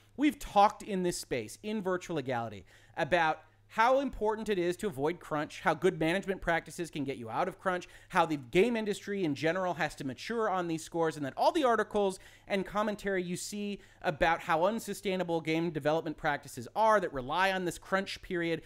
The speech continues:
they're all accurate, they're all true. But we also said something else, that regardless of how you feel about that prior statement, that crunch is bad, people need to live sustainable lives, et cetera, that well-being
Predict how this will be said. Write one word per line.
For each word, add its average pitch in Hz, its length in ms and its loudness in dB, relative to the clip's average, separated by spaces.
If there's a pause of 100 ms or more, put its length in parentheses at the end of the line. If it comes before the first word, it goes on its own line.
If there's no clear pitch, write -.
(180)
they're 214 240 4
all 233 220 8
accurate, 139 400 -2
they're 143 180 -8
all 175 180 6
true. 135 320 -8 (460)
But 196 100 -4
we 226 120 2
also 277 280 6
said 175 280 -2
something 139 360 -4
else, - 360 -14 (320)
that 156 280 4
regardless 208 760 6
of 175 80 -2
how 175 160 4
you 175 160 0
feel 196 260 -2
about 156 280 2
that 156 220 -2
prior 226 460 2
statement, 117 540 -8
that - 100 -16
crunch 214 280 2
is 196 120 -8
bad, 170 360 4
people 180 240 -6
need 160 140 -2
to 156 60 0
live 147 220 0
sustainable 139 420 -4
lives, 131 300 -2
et 127 100 -14
cetera, 147 380 -2 (440)
that 175 300 6 (300)
well-being 190 800 4